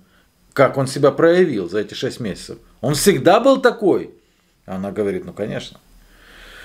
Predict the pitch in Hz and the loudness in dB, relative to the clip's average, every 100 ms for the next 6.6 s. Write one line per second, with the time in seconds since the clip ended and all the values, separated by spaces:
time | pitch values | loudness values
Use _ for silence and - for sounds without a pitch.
0 | - - - 185 202 180 123 104 - 101 | -20 -10 0 2 4 4 0 -2 -6 -4
1 | 131 143 147 135 127 147 123 113 98 117 | -2 0 2 4 4 4 2 -4 -4 -2
2 | 151 127 117 117 - - - 113 135 160 | 0 0 0 -4 -10 -20 -10 2 4 4
3 | 147 135 110 123 151 156 143 90 107 127 | 4 2 2 2 0 -2 -8 -6 -4 -4
4 | 120 110 - 127 - 110 107 120 117 117 | -6 -10 -12 -18 -6 -4 -2 2 4 4
5 | 101 101 120 135 143 143 147 _ _ _ | 2 2 2 2 -2 -10 -14 _ _ _
6 | _ - 110 101 98 | _ 0 2 2 0